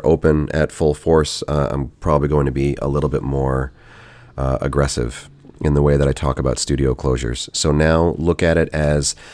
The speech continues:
the best thing you can do to maintain your reputation is close.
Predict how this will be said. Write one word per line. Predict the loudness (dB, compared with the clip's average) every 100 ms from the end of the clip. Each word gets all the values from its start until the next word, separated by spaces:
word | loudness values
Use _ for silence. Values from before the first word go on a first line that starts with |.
| -18 -4
the | -2
best | 0 0 0
thing | 2 2
you | 2
can | 2 2
do | 4 4 2 -8 _ -4
to | 0
maintain | 2 2 0 0
your | 2
reputation | 2 0 -4 -2 -2 -2 -6 -10 _ -12
is | -10
close. | -4 -2 0 -2 -8